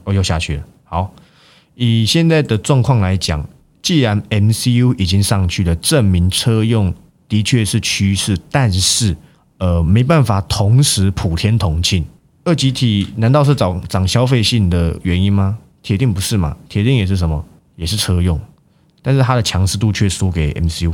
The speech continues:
它有没有涨价？按照鹏程的说法，还供不应求嘞。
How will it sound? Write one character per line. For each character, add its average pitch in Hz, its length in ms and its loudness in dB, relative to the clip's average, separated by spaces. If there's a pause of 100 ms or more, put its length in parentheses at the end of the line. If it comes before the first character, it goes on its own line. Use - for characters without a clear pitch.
它 - 160 -2
有 123 60 2
没 98 40 2
有 92 60 2
涨 80 240 -4
价？ 92 240 -2 (580)
按 135 140 2
照 123 160 2
鹏 101 320 0
程 87 280 0 (240)
的 92 120 -2
说 104 220 0
法， 78 260 -4 (460)
还 - 120 -4
供 123 200 0
不 98 120 -2
应 101 160 2
求 71 220 -4
嘞。 76 120 -8